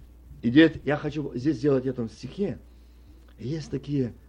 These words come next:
четыре истины, может, не истины, я бы сказал, четыре столба основания тоже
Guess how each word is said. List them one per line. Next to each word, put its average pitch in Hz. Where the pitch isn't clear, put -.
четыре 214
истины, 95
может, 95
не 113
истины, 147
я 107
бы 110
сказал, 143
четыре 208
столба 156
основания 139
тоже -